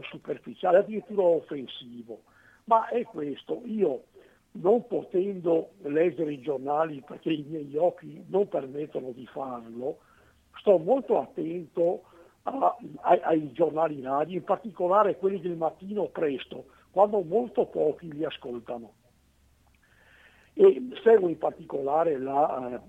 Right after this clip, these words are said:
eh, prima pagina per Rai tre, eccetera. Oltre a immancabilmente il signor Mustafa che telefona qui in radio, di cui io apprezzo molto il suo,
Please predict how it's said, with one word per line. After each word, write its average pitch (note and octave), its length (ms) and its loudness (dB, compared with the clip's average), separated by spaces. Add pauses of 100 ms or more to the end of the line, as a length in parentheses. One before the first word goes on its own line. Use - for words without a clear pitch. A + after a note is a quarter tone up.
(120)
eh, - 120 -14
prima D#3+ 300 -4
pagina C3+ 520 -4
per B2 180 -8
Rai B2+ 280 -6
tre, B2 260 -10
eccetera. G#2+ 500 -14 (600)
Oltre F#3+ 500 4
a E3 380 10 (540)
immancabilmente D#3+ 1300 -2
il D#3+ 320 -6
signor D3+ 460 -2
Mustafa C#3+ 600 -8
che C3+ 120 -10
telefona C#3 460 -10
qui C#3 220 -12
in B2 80 -12
radio, B2+ 420 -8 (300)
di D#3 240 -10
cui F#3+ 360 -4
io F3 200 2
apprezzo D#3+ 480 2
molto D3+ 460 -4
il A#2+ 120 -10
suo, C3+ 440 -8